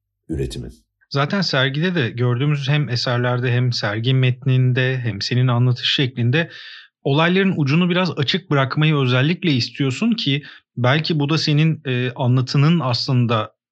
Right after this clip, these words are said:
Speaker 2: e, özelliklerinden bir tanesi. S-, izleyicinin de işin içine kendi deneyimiyle katılmasını ya da kendi aklındaki, e,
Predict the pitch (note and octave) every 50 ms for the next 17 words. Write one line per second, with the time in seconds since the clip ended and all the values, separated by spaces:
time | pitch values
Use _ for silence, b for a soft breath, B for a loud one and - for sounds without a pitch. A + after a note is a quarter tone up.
0 | _ _ _ _ - - A2+ G#2+ G#2 G2+ - - B2 B2 C#3 C3+ C3 B2+ B2+ C#3+
1 | B2+ B2 B2 A#2+ A#2+ A#2+ A#2 - B2+ A#2 A#2 A#2 A#2 - F#3+ G#3+ G#3+ G#3+ B B
2 | B B B B B - - - - C#3+ B2 A#2+ A#2 C3 C#3 C#3 C3 B2 C3 D#3
3 | F3+ G3 G3 F#3 D3+ D3+ C#3 - C3+ - - D3 C3 B2 - - C3+ B2+ B2 -
4 | C#3 B2 B2 C#3 D#3+ C#3+ C3+ C3 C3 C3 C3 C3+ C3+ C#3+ D3 C3+ C3+ B2 - C3+
5 | B2+ - B2+ A#2+ A#2+ A#2 A#2 A#2 B2+ B2 C#3 E3 D#3+ C3 A2+ B2 A#2+ - B2+ A2+
6 | A2+ C#3 E3 E3+ D#3+ C3+ - - D#3 D3 C#3 C3+ C3+ B2+ C3 - C#3+ C3 B2+ C3
7 | B B B B B _ _ _ _ _ _ - A#2+